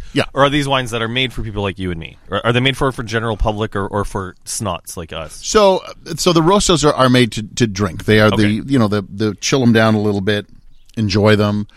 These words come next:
Speaker 1: Um, you know, you can get into the Rosso Reserve, which kinda gets more into our ballywick of, of the way of the world. Um, but again, here's, here's my,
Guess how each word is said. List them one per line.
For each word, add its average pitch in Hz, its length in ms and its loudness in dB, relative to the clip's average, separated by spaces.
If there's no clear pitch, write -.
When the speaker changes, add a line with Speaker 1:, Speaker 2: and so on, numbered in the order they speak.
Speaker 1:
Um, 101 720 -6
you 139 100 4
know, 107 160 2
you 104 160 -2
can 107 80 0
get 107 160 2
into 107 120 0
the 101 100 4
Rosso 104 260 4
Reserve, 123 540 2
which - 360 -10
kinda 131 360 2
gets 113 360 0
more 110 300 2
into 101 280 -2
our 98 120 4
ballywick 98 580 0
of, 98 340 -6
of 101 340 -10
the 107 120 -6
way 104 220 -2
of 101 80 -4
the 101 80 -6
world. 104 400 -2
Um, 101 880 0
but 131 540 -4
again, 123 420 2
here's, 147 400 2
here's 123 300 0
my, 107 400 0